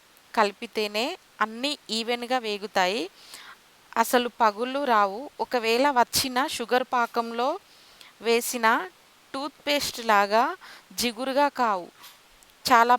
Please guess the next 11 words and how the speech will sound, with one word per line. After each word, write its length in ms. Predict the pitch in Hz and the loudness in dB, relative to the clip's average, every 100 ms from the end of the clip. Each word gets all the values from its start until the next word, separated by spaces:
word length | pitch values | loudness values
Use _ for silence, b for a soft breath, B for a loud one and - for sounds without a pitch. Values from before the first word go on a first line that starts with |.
| - | 2
పర్ఫెక్ట్‌గా 880 | 233 226 - 277 - - 247 240 269 330 _ _ _ _ _ _ _ _ _ _ _ _ - | 2 2 0 -4 0 0 4 4 4 -2 _ _ _ _ _ _ _ _ _ _ _ _ -16
గులాబ్ 320 | 233 240 240 196 | -2 2 2 4
జామున్ 360 | 254 240 254 247 | 2 2 -2 -4
మంచి 360 | 214 226 - 277 | -4 -4 -8 -6
షేప్‌లో 460 | - 214 - 233 247 | -6 -6 -6 -6 -6
క్రాక్స్ 400 | - 233 220 - 226 | 2 4 4 0 -2
వచ్చినా 420 | 220 - 240 240 | -2 -2 0 0
సరే 340 | - 220 202 277 - B B B B B _ _ _ _ _ _ _ _ _ | 2 2 4 2 -2 B B B B B _ _ _ _ _ _ _ _ _
ఒకే 300 | - 233 254 277 | -10 -6 -2 -2
ఫామ్‌లో 500 | - 226 214 214 240 | 0 0 0 -4 -6
ఉంటాయి. 560 | 233 202 190 180 175 | -6 -4 2 2 2